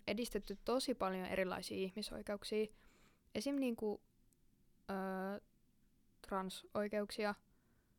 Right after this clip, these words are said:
seksuaalivähemmistöjen oikeuksia. Niin mä, se on jotenkin, niinku, outo ajatus, tai mä en, niinku, ymmärrä sitä, että miksi tää tasa-arvo-ongelma, niinku, sit jätetään pois siitä keskustelusta.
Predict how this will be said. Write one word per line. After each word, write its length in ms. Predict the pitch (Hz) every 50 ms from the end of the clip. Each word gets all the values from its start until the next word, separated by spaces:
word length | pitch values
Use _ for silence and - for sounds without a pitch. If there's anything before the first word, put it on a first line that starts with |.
| _
seksuaalivähemmistöjen 1080 | - - 196 185 - 190 196 196 202 202 202 190 202 202 196 202 - - 196 196 202 208
oikeuksia. 600 | - 202 202 202 202 196 196 - - 214 208 202 - - - _ _ - _ _ - _ - _ _ - - - _ - - - - - - - - _ _ - - -
Niin 260 | 202 196 196 202 202
mä, 240 | 202 202 202 202 - _ _ - _ _ _ _ _ _ -
se 120 | - - 233
on 80 | 233
jotenkin, 400 | 247 247 247 247 240 233 233 214
niinku, 540 | 220 220 214 208 - 220 220 220 226 - - - - - - - - - - - - - - - _ _ _ _ _ _ _ - - _ _ _
outo 300 | - 254 277 269 - 226 220
ajatus, 460 | 226 226 220 196 180 - 185 180 -
tai 140 | - 208 190
mä 140 | 196 196 196
en, 60 | 202
niinku, 160 | 202 202 208 226
ymmärrä 280 | 240 233 214 190 190
sitä, 300 | 185 - - 196 - 185
että 120 | 190 - 190
miksi 220 | 196 196 - -
tää 300 | - 220 220 208 196 196 196 - - - - - - - - - -
tasa-arvo-ongelma, 1000 | - 196 185 - 190 196 196 196 196 185 - 196 190 190 185 190 190 190 190 202 - - _ _ _ _
niinku, 240 | 202 190 196 196 180
sit 180 | - 190 185
jätetään 440 | 202 190 185 190 185 - 180 185 190
pois 280 | - 196 190 180 - -
siitä 200 | - - - -
keskustelusta. 800 | - 190 - - - 214 - - - - - 220 - - 214